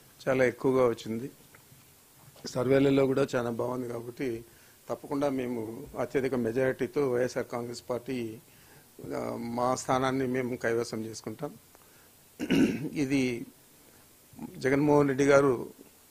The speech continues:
ఏ విధంగా తన ఎన్నికల వాగ్దానాలన్నీ నెరవేర్చాడో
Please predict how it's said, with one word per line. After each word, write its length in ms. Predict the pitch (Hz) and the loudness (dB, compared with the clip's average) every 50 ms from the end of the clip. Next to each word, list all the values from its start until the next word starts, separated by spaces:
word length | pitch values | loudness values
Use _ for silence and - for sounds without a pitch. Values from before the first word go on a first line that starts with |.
| - - - | -20 -12 -6
ఏ 140 | 135 135 131 | -2 0 2
విధంగా 560 | 131 135 131 135 131 131 135 131 113 113 - - - - - - - - - - - - - - - - - - - - - - - - - - - _ - - - - - - - - - - _ _ _ - - _ _ _ - - - - - - | 2 2 2 2 2 2 2 2 2 0 -4 -10 -12 -20 -20 -20 -20 -20 -20 -20 -20 -20 -20 -20 -20 -20 -20 -20 -20 -20 -20 -20 -20 -20 -20 -20 -20 _ -20 -20 -20 -20 -20 -20 -20 -20 -20 -20 _ _ _ -20 -20 _ _ _ -20 -20 -20 -16 -6 -2
తన 360 | 139 127 135 135 127 117 110 - - - - - _ _ _ _ _ - | 0 2 4 6 4 4 2 0 -6 -12 -16 -20 _ _ _ _ _ -8
ఎన్నికల 400 | - 123 120 143 147 175 156 143 | -6 -2 0 0 2 4 4 4
వాగ్దానాలన్నీ 1000 | 135 131 131 131 127 127 131 127 127 127 127 127 131 127 127 135 131 123 113 - | 6 6 4 4 4 2 0 2 2 0 0 -2 -2 -2 0 0 -2 -2 -2 -6
నెరవేర్చాడో 960 | - - 120 117 117 135 143 135 127 - 135 120 117 131 135 123 117 113 | -8 -6 -4 -2 0 2 2 2 0 0 0 0 0 0 0 -2 -2 -6